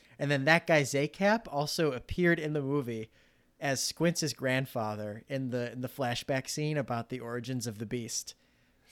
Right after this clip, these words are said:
Speaker 2: Nice. Yeah, that's, uh, kind of dual roles there. He's both baseball coach and, uh, an actor. I wonder if he made a little career transition afterwards into
Speaker 1: <laughs>
Speaker 2: at least a little league coach, 'cause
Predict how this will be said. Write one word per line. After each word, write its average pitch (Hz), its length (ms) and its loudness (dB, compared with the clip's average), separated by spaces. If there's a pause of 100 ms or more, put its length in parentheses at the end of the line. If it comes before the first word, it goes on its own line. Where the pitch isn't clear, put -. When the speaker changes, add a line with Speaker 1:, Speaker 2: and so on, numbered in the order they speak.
(200)
Speaker 2:
Nice. - 540 -6 (360)
Yeah, 127 140 -2 (100)
that's, 117 300 -2
uh, 117 440 0 (280)
kind 143 160 0
of 107 80 -2
dual 117 300 0
roles 139 340 -2
there. 92 220 -2
He's 92 100 -6
both 101 320 -6
baseball 107 420 0
coach 113 440 -6
and, 104 280 -4
uh, 104 360 0
an 107 120 -8
actor. 110 360 -6
I - 20 -2
wonder 113 180 0
if 127 80 -4
he 110 220 -2 (420)
made 113 160 0
a 117 40 0
little 113 180 -2
career 107 380 -6
transition 107 840 -8
afterwards 92 680 -12
into 90 420 -12 (260)
Speaker 1:
<laughs> - 240 -4
Speaker 2:
at - 220 -4
least 123 240 2
a 117 60 -2
little 113 280 0
league 98 220 -2
coach, 95 320 -6
'cause - 460 -10